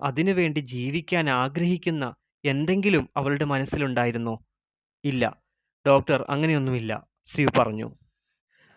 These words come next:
അതിലൂടെ പറയുന്നത് ഡോക്ടർ സ്യൂവിനോട് ചോദിക്കുകയാണ്, അവൾക്ക് ജീവിക്കാൻ ആഗ്രഹിക്കുന്ന, ജീവിക്കാൻ ആഗ്രഹിക്കുന്ന എന്തെങ്കിലും ആഗ്രഹങ്ങൾ അവളുടെ മനസ്സിലുണ്ടായിരുന്നോ എന്ന്. അപ്പോൾ സ്യൂ പറഞ്ഞു, ഇല്ല, അവൾക്ക് അങ്ങനെ പ്രത്യേകിച്ച് ആഗ്രഹങ്ങളൊന്നും ഉണ്ടായിരുന്നില്ല.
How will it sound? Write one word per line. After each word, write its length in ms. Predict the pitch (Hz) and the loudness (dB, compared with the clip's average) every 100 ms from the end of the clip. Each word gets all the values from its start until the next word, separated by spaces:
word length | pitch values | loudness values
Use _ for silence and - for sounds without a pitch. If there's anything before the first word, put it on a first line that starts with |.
| _ - | _ -14
അതിലൂടെ 280 | 127 127 120 | -4 0 2
പറയുന്നത് 500 | 156 120 120 117 113 269 - - 127 | 4 4 0 -4 -2 -2 -4 -8 0
ഡോക്ടർ 380 | 123 117 147 156 | 2 2 0 -2
സ്യൂവിനോട് 500 | - 127 127 131 147 | -2 0 0 0 0
ചോദിക്കുകയാണ്, 880 | 151 120 117 156 151 135 107 110 175 226 _ _ _ _ _ _ _ _ _ _ _ _ | 0 -2 -4 -4 0 0 0 -2 -4 -6 _ _ _ _ _ _ _ _ _ _ _ _
അവൾക്ക് 340 | 139 127 123 147 | -4 -2 -2 -4
ജീവിക്കാൻ 580 | 131 127 131 - 151 | -2 -2 -2 0 2
ആഗ്രഹിക്കുന്ന, 680 | 143 127 135 143 135 139 135 117 - 139 | 2 0 0 -2 -2 -2 -2 -4 -6 -8
ജീവിക്കാൻ 440 | 127 131 147 139 | -6 -2 0 0
ആഗ്രഹിക്കുന്ന 520 | 123 123 139 135 151 | 0 0 -2 0 0
എന്തെങ്കിലും 520 | 127 123 139 147 156 - | 0 0 -2 -2 -4 -4
ആഗ്രഹങ്ങൾ 800 | 131 127 123 147 147 147 143 147 | -4 -4 -2 0 0 0 0 -2
അവളുടെ 220 | 135 131 135 | -2 0 0
മനസ്സിലുണ്ടായിരുന്നോ 960 | 131 123 131 151 135 117 113 117 113 | 0 -2 -2 -2 0 0 0 -2 -4
എന്ന്. 160 | 110 113 _ _ - _ - | -6 -10 _ _ -20 _ -10
അപ്പോൾ 300 | 113 123 139 147 - _ _ _ _ _ _ | -4 0 0 -2 -8 _ _ _ _ _ _
സ്യൂ 160 | - 131 143 | -2 2 4
പറഞ്ഞു, 340 | 131 117 135 226 - | 4 2 0 -2 -2
ഇല്ല, 200 | 127 139 | -2 0
അവൾക്ക് 300 | 117 113 143 | 0 0 -2
അങ്ങനെ 200 | 131 139 | -2 -2
പ്രത്യേകിച്ച് 500 | 139 - 131 135 160 | -2 -2 -4 -2 0
ആഗ്രഹങ്ങളൊന്നും 760 | 131 117 135 147 165 160 156 | 0 0 -4 0 0 2 2
ഉണ്ടായിരുന്നില്ല. 600 | 143 123 123 127 120 110 | 0 0 0 0 -2 -2